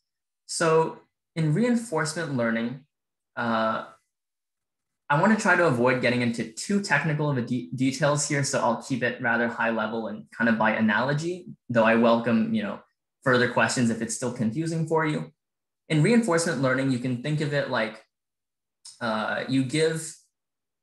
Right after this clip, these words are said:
your machine learning agent, that's typically what we call these things, agents or A I agent,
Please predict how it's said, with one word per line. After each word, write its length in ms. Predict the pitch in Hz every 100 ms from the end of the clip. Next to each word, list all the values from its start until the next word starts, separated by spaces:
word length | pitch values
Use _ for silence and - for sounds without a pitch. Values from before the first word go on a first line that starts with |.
| _
your 580 | 139 127 123 120 117 117
machine 380 | 127 120 156 143
learning 260 | 131 127 117
agent, 420 | 127 135 196 -
that's 220 | 117 -
typically 320 | 123 117 123
what 140 | 117 113
we 100 | 110
call 220 | - 113
these 140 | 123
things, 280 | - 123 117
agents 520 | 113 117 131 143 - -
or 240 | 110 107
A 120 | 120
I 200 | 107 117
agent, 400 | 113 117 135 147